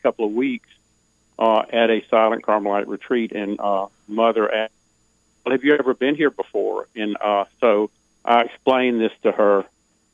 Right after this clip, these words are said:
and, uh, so it brought back a lot of good memories. And I found out later that day that this person, Elizabeth's, uh, daughter, actually became a Catholic at Saint Paul that very Sunday.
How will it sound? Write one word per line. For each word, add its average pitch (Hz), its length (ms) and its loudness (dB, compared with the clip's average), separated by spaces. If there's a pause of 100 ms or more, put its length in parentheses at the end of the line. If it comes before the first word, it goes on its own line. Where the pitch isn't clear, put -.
(140)
and, 107 320 -4
uh, 101 260 2
so 127 140 4
it 127 120 0
brought 147 240 0
back 139 200 0
a 131 40 2
lot 123 220 2
of 104 60 -8
good 110 240 -4
memories. 113 420 -2 (180)
And 117 220 -2
I 123 140 2
found 165 340 0
out 156 220 2
later 165 360 2
that 175 300 0
day 135 460 0 (640)
that 120 220 -2
this 139 160 -4 (100)
person, 127 560 -2
Elizabeth's, 113 500 -6 (280)
uh, 110 120 0 (160)
daughter, 117 520 2
actually 127 380 -2
became 143 460 -2
a - 20 -4
Catholic 135 640 -2 (140)
at 110 120 -2 (120)
Saint 123 220 -2
Paul 127 480 2 (460)
that 131 300 0 (140)
very 120 420 0 (220)
Sunday. 110 560 -4